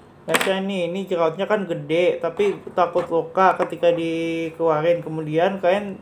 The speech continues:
eh, oleskan seperti ini. Nah, kemudian, eh, ini kan jerawatnya, terus kemudian kalian pasang dan ditutup seperti ini.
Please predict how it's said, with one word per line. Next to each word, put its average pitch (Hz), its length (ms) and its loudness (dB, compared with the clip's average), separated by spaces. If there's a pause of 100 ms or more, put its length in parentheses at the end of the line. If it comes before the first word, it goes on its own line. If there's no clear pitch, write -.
eh, 175 320 2
oleskan 170 640 0
seperti 156 400 -6
ini. 160 400 -6 (720)
Nah, 151 560 -2
kemudian, 165 960 -2 (500)
eh, 160 320 -2
ini 160 160 -4
kan 202 400 -4
jerawatnya, 160 480 -2
terus 180 160 -6
kemudian 170 320 -4
kalian 190 320 0
pasang 180 640 -2 (240)
dan 165 320 -4
ditutup 165 560 -2
seperti 175 560 -6
ini. 156 320 -4